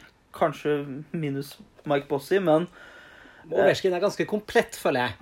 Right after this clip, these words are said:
Speaker 1: Ovechkin er en, et, eh, sibirsk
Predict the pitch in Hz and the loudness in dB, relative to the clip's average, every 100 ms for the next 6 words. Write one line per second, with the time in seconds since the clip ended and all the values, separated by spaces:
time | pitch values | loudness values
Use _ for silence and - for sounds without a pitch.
0 | - - 175 156 143 - 175 - 117 113 | -8 4 8 8 8 2 2 4 6 6
1 | 127 - - 143 143 143 147 147 143 143 | 4 -2 -2 -2 -2 -4 -2 0 0 -2
2 | - 151 143 147 - 170 143 147 160 - | -2 0 0 -2 -8 -10 -10 -10 -10 -10